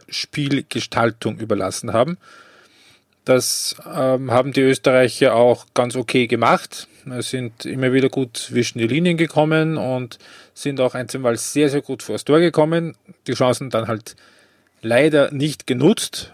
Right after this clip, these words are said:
Äh, ich hab's auch in der Analyse geschrieben, in Wales, wenn Österreich das Spiel in Wales zwei zu eins gewinnt, dann kann, dann kann sich, äh, bei den Walisern überhaupt gar niemand beschweren.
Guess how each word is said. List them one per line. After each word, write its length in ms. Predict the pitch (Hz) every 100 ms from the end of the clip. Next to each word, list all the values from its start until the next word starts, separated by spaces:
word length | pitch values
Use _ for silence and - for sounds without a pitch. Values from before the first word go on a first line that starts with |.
| -
Äh, 240 | 135 131
ich 140 | 127 135
hab's 160 | 127
auch 140 | 139 131
in 100 | 135
der 120 | 123
Analyse 440 | 123 127 139 139
geschrieben, 540 | 139 127 120 135 143 151
in 200 | 139 123
Wales, 320 | 127 131 -
wenn 100 | 135
Österreich 420 | 131 139 - 131 -
das 140 | 135
Spiel 240 | - 139
in 140 | 139 123
Wales 260 | 131 123
zwei 220 | - 123 120
zu 140 | 135
eins 200 | 123 113
gewinnt, 340 | 123 120 151
dann 120 | 139 127
kann, 320 | 120 120 123
dann 140 | 123
kann 180 | 117 127
sich, 320 | 120 123 110
äh, 240 | 135 120 117
bei 120 | 120
den 180 | 120 113
Walisern 320 | 120 127 123
überhaupt 420 | 117 113 123 127
gar 160 | - 110
niemand 400 | 143 110 107 -
beschweren. 460 | - 107 - 117 160